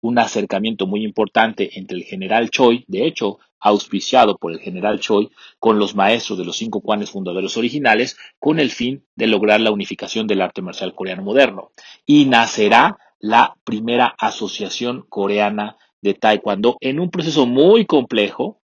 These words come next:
donde el maestro, el general Choi impondrá el nombre de taekwondo gracias al gran, a la gran influencia que tiene tanto dentro del ejército como con el presidente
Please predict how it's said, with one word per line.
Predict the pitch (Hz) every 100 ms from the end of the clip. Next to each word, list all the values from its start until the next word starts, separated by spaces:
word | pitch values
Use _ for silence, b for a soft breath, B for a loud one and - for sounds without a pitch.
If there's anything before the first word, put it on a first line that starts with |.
| _ _ _ -
donde | 127 143 180 175
el | 113
maestro, | 104 104 110 - -
el | 101
general | 104 104 113
Choi | - 107 135 -
impondrá | 139 120 104 110 107 104 101 120 123
el | 107 104
nombre | 104 104 98
de | 90
taekwondo | 101 95 113 110 131 - b b
gracias | 110 110 110 131 123 -
al | 107 101
gran, | 104 110 113 117 _ _ _ -
a | 110
la | 107
gran | 117 123
influencia | 113 113 113 104 98
que | 92
tiene | 107 95 92
tanto | 95 95 98
dentro | 95 95 101
del | 92
ejército | 80 156 165 185 202 214 _ _
como | - 123 139 139 -
con | 117 110
el | 101
presidente | - 95 - 90 107 107 - 113 120